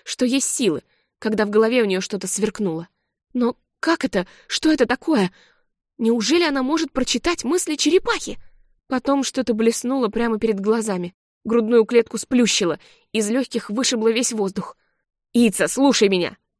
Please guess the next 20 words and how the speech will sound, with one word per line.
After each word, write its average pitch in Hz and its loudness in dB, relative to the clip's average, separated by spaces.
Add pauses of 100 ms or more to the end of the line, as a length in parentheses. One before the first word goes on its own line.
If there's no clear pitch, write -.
(160)
«Да 175 0
остановись 208 4
ты! 185 2 (560)
Нельзя, 240 4
неужели 214 2
не 285 4
понимаешь? 277 4
Стой!» 254 2 (500)
Нагретая 214 2
полуденным 196 0
светилом 190 -4
трава 202 -2
обжигала 196 0
и 180 2
пружинила 190 0
под 180 -8
ногами, 190 -2
как 175 -10
резиновая. 165 -6 (580)
«Ица!» 269 2